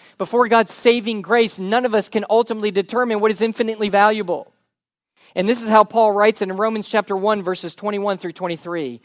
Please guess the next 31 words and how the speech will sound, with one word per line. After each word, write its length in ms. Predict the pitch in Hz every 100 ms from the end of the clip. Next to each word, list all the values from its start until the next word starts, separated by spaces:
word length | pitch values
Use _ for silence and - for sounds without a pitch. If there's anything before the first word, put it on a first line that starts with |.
| - - _
"For 180 | - 185
although 440 | 202 254 220 226
they 200 | 202 202
knew 320 | 196 196 247
God, 560 | 208 202 160 127 151 165 _ _
they 140 | - 202
did 160 | 233
not 240 | 208 214 -
honor 360 | 190 226 247 190
him 260 | 202 202
as 320 | 185 220 208
God 400 | - 151 147 165
or 180 | 190 180
take, 380 | 170 214 214 - -
or 140 | 180 165
give 220 | 208 170
thanks 440 | - 226 254 240
to 120 | - 131
him, 340 | 117 101 117 _ _ _ _ -
but 80 |
they 80 | 202
became 320 | 202 - 226
futile 460 | 208 - 254 269 196
in 100 | 185
their 140 | 190
thinking, 420 | 175 240 240 - _ _ _ _ _
and 100 | 214
their 120 | 226 202
foolish 380 | 254 269 233
hearts 380 | - 269 214 -
were 300 | 190 196 180